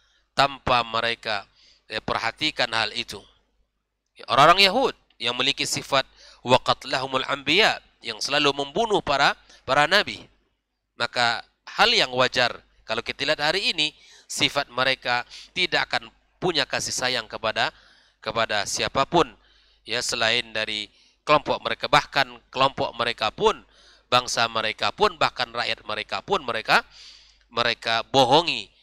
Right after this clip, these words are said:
dengan berita-berita, ya, agar menutupi kekurangan, kekurangan mereka. Ikhwafillah rahimakumullah, bahwa jiwa manusia ini lebih mahal, ya, lebih, lebih mahal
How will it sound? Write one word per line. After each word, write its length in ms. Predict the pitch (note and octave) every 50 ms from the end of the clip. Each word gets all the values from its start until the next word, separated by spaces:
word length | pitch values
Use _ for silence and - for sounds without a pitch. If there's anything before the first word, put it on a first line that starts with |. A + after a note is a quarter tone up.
| _ _ _ _
dengan 320 | - A2+ A2+ A#2+ A#2 A2+
berita-berita, 960 | G#2 A2 A2+ A#2 - - G#2+ G#2 - G#2+ A2 A2 - - - A2 G#2+ G#2+ G#2+ - - - - - _ _
ya, 220 | - A2 G#2+ G#2+ G#2+ -
agar 320 | A2 G#2+ - A2+ A2 G#2+ G#2
menutupi 560 | G#2+ G#2+ G#2+ G#2 - - B2+ - - A#2+ G#2+
kekurangan, 580 | - A2+ - - G#2 G#2 G#2 G#2 A#2 D3 G3+ B3 _ _ _ _ _ _
kekurangan 560 | - G#2 - - G#2+ G2+ F#2+ F2+ F#2 F2+ F2+
mereka. 400 | F#2 G2+ G#2 G2+ - - G2+ A2
Ikhwafillah 560 | F#3 G3 A#3 F3+ - C#3+ B2+ B2 B2 A#2 F#2 _ _ -
rahimakumullah, 720 | A#2 A#2+ A#2+ C3+ B2+ A#2 G#2 - A2 A2 G#2+ A2 A2 G#2+ - _ _ - - - - - - - - - _ _ _ - C3+
bahwa 560 | C#3 D3 D3 D3+ D#3+ D#3 D3+ D3+ D3 - - _ - _ _ _ _ _ -
jiwa 320 | - - D3 D#3+ E3+ E3 D3+ C#3
manusia 480 | C3 B2+ C#3 D3 C#3 - - C3+ B2
ini 240 | G#2 A#2+ B2+ C#3 C#3
lebih 240 | C3+ B2 A#2 A#2 A2+
mahal, 400 | G#2+ A2+ B2+ A2+ A2+ A#2 G#2+ F#2+ E2 -
ya, 240 | G#2 A#2 D#3+ G3+ _ _ _ _ _ _ _ _ _ _ _ _ _ _ _ _ _ _
lebih, 360 | - G#2+ A2 B2 E3 G#3+ - - _ -
lebih 280 | B2 B2+ B2+ C3 B2+
mahal 320 | C#3 E3 E3 D3 C3+ A2